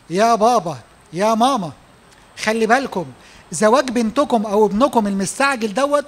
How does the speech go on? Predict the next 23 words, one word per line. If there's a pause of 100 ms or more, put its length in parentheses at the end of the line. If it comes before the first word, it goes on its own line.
(160)
ربنا
كاتبه
في
ميعاد
معين. (1500)
مكتوب
إن
هو
يتجوز
أو
ما
يتجوزش. (920)
مش
واصمة
إنها
ما
اتجوزتش، (720)
أو
مش
واصمة
إن
هو
اتجوز،